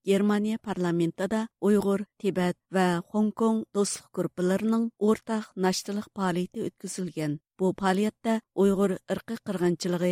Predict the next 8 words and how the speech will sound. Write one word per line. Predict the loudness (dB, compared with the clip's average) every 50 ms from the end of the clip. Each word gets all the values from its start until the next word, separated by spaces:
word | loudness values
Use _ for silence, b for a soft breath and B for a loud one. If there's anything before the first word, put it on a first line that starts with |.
| 0 -2
шуныңдәк | -6 -4 0 2 2 2 2 2 0 -2 -2 _
Хитаенның | _ -16 -8 -2 0 2 4 4 2 2 0 -2 -4
Хонконг | _ -12 -4 2 2 2 2 2 0 0 2 2 2 0 -2 _
ва | -2 2 4 4 4 2 0
Тибеттәге | -2 -4 -2 0 0 0 -2 -4 -12 -6 -2 0 0 0 0 _
бастырыш | -2 -2 0 0 -2 -2 -2 -2 -2 -2 -2
хәрәкәтләре | -2 -2 -4 -2 -4 -6 -4 _ -2 0 0 2 0 0 _
асасы | -2 -2 0 0 0 0 0 0 -2 -2 0